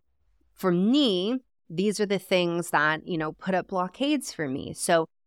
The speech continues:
for me, I need to feel like I'm being supported. I need a little less stress," and not doing the, like, "You have to do this or you're not doing this," because that will put up the block and, you know, everybody starts to shut down when they feel attacked. But instead,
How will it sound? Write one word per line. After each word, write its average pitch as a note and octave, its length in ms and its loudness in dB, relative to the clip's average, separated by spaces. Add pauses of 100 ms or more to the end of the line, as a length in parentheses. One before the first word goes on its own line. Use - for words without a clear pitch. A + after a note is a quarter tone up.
for G3+ 120 -4
me, A#3+ 320 4
I G#3 220 2
need A3+ 260 0
to F#3 140 -6
feel E3 420 2
like D#3 220 0
I'm D#3+ 200 0
being D#3 240 0
supported. C#3 560 -6
I D#3+ 100 0
need E3+ 220 0
a F3 60 0
little E3 280 -2
less D#3 220 0
stress," C#3+ 680 0
and F3 320 -2
not B3 240 4
doing B3 280 2
the, F3 100 2
like, D#3+ 320 -2
"You G#3+ 280 0
have A3 220 -2
to A3+ 80 0
do G#3+ 140 0
this F#3+ 240 2
or E3 80 2
you're A3 220 4
not F3+ 200 2
doing F3+ 300 4
this," D#3+ 240 -2
because F3 300 -2
that E3+ 240 4
will D#3 280 -2 (440)
put C#4 140 0
up C4 60 0
the C4 120 2
block G#3+ 340 4
and, F#3+ 400 2
you G3+ 80 2
know, E3+ 140 4
everybody F3 600 2
starts - 300 -2
to - 100 -8
shut D#3 240 2
down D#3 220 0
when D#3+ 80 -4
they D#3 100 -4
feel D3+ 200 -4
attacked. G3 500 0
But F#3 140 -2
instead, A3 540 -2